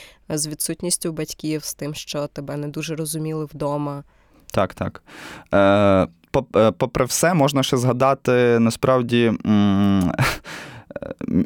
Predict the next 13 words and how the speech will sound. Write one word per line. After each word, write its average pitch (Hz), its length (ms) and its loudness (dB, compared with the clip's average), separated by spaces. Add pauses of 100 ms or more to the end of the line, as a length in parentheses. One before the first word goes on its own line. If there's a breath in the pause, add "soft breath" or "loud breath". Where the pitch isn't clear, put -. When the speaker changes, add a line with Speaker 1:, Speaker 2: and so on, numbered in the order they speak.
Speaker 2:
оцей 113 340 2
мій 117 220 6 (140)
надмірний, 113 1080 4
е, 90 480 2
інтровертизм, 110 1000 2
чи - 140 0
як 95 140 0
то - 100 -6
назвати, 90 540 0
інтровертність, 95 840 0 (340 loud breath)
е, - 140 0
м, 92 1000 2 (680)
мені, 107 360 4